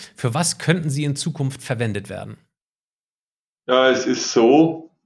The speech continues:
Speaker 2: dass wir ja, abgesehen davon, dass wir erneuerbare Energien auch unmittelbar einsetzen können, eben auch Energieträger brauchen. Und, äh,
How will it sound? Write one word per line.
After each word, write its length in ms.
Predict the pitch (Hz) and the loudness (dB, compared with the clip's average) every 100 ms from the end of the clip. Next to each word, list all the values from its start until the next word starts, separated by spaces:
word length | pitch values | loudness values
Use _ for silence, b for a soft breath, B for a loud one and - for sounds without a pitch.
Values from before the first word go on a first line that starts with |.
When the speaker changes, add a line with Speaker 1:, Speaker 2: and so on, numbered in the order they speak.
| _ _ _ - - | _ _ _ -20 -10
Speaker 2:
dass 240 | 117 110 | -6 -4
wir 240 | 110 120 120 | 2 4 6
ja, 460 | 117 113 113 b b b b _ _ _ | 6 6 2 b b b b _ _ _
abgesehen 580 | 120 120 127 107 131 113 | -2 0 -2 2 2 4
davon, 340 | 123 123 131 | 2 4 4
dass 160 | 123 120 | 2 2
wir 120 | 123 | 2
erneuerbare 840 | 110 110 120 127 123 120 120 120 | 4 4 6 4 4 4 4 4
Energien 540 | 120 120 117 127 131 123 | 2 0 0 0 0 2
auch 160 | 104 | 2
unmittelbar 720 | 120 139 151 143 139 135 113 | 0 0 0 0 2 2 2
einsetzen 580 | 123 135 139 135 - 127 | 0 0 0 0 -4 -10
können, 340 | - 139 143 | 0 2 2
eben 240 | 139 123 120 | 0 -2 0
auch 260 | 113 113 | 0 0
Energieträger 1000 | 110 110 113 110 131 143 - 131 139 139 135 | -2 0 0 -2 -8 -10 -2 2 4 4 2
brauchen. 680 | 120 117 127 135 180 165 b b b b b b | 2 4 4 2 -2 -6 b b b b b b
Und, 420 | - 127 127 - - | -4 0 0 -4 0
äh, 320 | 110 117 110 | 4 4 4